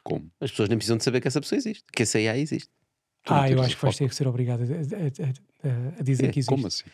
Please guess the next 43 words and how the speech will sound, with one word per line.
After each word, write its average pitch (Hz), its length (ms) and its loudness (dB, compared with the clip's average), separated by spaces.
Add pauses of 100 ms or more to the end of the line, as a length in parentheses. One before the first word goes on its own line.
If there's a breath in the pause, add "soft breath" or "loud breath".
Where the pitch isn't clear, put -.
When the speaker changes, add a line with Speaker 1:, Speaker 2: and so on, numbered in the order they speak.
(120)
Speaker 2:
Eu, 190 140 6
como 208 180 4
empresa 151 300 6
Speaker 3:
Vai 160 80 6
ser - 20 2
Speaker 2:
que 120 60 -2
treinou 139 340 6
Speaker 3:
regulado. 104 320 4
Speaker 2:
A 110 60 2
I, 123 80 0
vou 127 140 4
ter 165 120 2
contigo 131 320 2
e 160 40 2
dizer 143 120 0
assim, 110 60 0
"Olha, 107 160 0
tu - 80 -10
queres 151 180 0
contratar 123 420 0
um 110 60 0
vendedor? 104 300 0
Tá 127 100 0
aqui, 127 160 -2
eu 110 80 4
vendo 127 200 0
este 135 140 -4
vendedor 117 320 2
A 101 280 2
I, 143 80 -4 (140 soft breath)
salário 139 340 0
mínimo." 113 260 0 (100)
Speaker 3:
Mas 151 100 2
Speaker 1:
Tu - 60 8
Speaker 3:
acho - 100 2
que - 40 -6
vai 165 80 0
Speaker 1:
aj-, 127 60 -2
tu 123 60 4
Speaker 3:
ser 113 40 6
Speaker 1:
ajuda. 110 160 0
Speaker 3:
regulado 123 320 0
isso. 117 180 -8